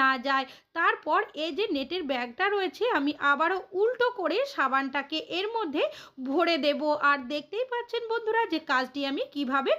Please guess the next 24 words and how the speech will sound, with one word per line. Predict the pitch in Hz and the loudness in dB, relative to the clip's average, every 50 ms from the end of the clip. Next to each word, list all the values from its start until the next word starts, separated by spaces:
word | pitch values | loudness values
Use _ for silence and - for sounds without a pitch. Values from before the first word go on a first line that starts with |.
| - - | 0 0
করে | 302 285 277 277 277 | 0 0 2 0 0
নিচ্ছি। | 285 254 262 - 320 302 - - - - - _ - - 294 302 | -2 -4 -4 -4 -4 -4 -4 -8 -20 -20 -20 _ -2 4 4 4
আবারও | 311 370 415 440 349 370 523 571 571 - 285 | 4 4 2 2 2 0 0 0 0 -2 -4
এই | 294 294 277 285 | -4 -2 -2 -4
নেটের | 285 285 285 381 403 403 | -4 -4 -4 -4 -6 -4
ব্যাগটাকে | 285 302 285 285 285 269 - 339 339 330 415 453 440 - | -2 0 -2 -2 -2 -4 -6 -6 -6 -2 -4 -4 -2 0
কি | 415 415 392 - | -2 -2 0 0
করব, | 359 330 311 254 269 311 294 294 | 2 2 2 2 2 2 2 2
আমি | 311 403 415 415 - 294 311 | 0 -2 -4 -6 -2 -2 -2
এইভাবে | 359 349 403 427 415 427 427 - | 0 0 0 0 0 0 -4 -2
করে | 440 440 440 | -2 -2 -2
একটু | 381 339 - - - 587 622 - - - - - 269 | -2 -4 -6 2 2 2 2 0 -8 -18 -16 -12 -4
ঘুরিয়ে | 277 359 415 403 392 359 320 | 0 2 2 2 2 2 2
নেব। | 302 294 269 247 285 285 294 - - 294 | 0 0 0 0 0 -2 -2 0 0 -2
আপনারা | 294 - - 381 392 403 415 403 403 - | -2 -2 -4 0 2 2 2 0 -2 0
চাইলে | 339 320 330 370 392 320 302 427 587 587 - - - | 2 2 2 2 2 0 0 0 -2 -2 -8 -14 -6
এখানে | - - - - 330 311 359 381 - - | -4 -4 -4 -2 -4 -4 -4 -6 -6 -6
কিন্তু | 440 415 403 494 262 - - - | -6 -4 0 0 0 0 0 -8
একটা | - - 302 294 294 277 285 | -10 -4 0 0 2 4 4
রাবার | 269 277 262 359 392 415 381 | 2 4 4 4 2 2 2
ব্যান্ড | 415 440 427 440 427 349 370 | -2 -4 -4 -6 -6 -2 0
দিয়ে | 392 427 440 427 294 277 | 0 0 0 0 0 -2
আটকেও | 277 269 - - 320 381 554 - 285 302 | -2 -2 -4 -8 -6 -4 -2 -2 -2 -2
দিতে | 277 - 294 | -2 0 -2